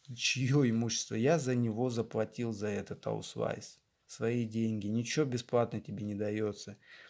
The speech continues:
И ещё раз говорю, вот тебе не может никакого штрафа быть, если ты всё правильно делаешь, если ты всё, а, как говорится, им принёс, оповестил. Вот, э, то, что в администрацию,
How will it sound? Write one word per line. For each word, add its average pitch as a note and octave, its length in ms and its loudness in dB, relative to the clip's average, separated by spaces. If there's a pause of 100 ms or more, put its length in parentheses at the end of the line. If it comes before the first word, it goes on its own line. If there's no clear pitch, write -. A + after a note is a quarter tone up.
(260)
И A#2 80 0
ещё A#2 760 2
раз G2+ 180 -4
говорю, G2+ 640 -4
вот G#2+ 140 -6
тебе B2 220 2
не B2+ 120 2
может C3 440 0
никакого G#2+ 380 -6
штрафа B2+ 400 -2
быть, G#2+ 220 -4
если G#2+ 280 -4
ты A2+ 260 -4
всё A2+ 440 -2 (600)
правильно G#2+ 400 0
делаешь, A#2+ 440 0
если G#2 240 -4
ты G#2+ 200 -4
всё, G#2 520 -2 (140)
а, G2 500 -4
как G2 200 -6
говорится, G#2 500 -4
им G#2 240 -2
принёс, A2+ 580 -2
оповестил. A2 1000 0 (720)
Вот, A2 200 -2 (160)
э, G#2+ 140 -2 (120)
то, A2+ 80 0
что - 180 -6
в G#2+ 100 0
администрацию, A#2 1200 2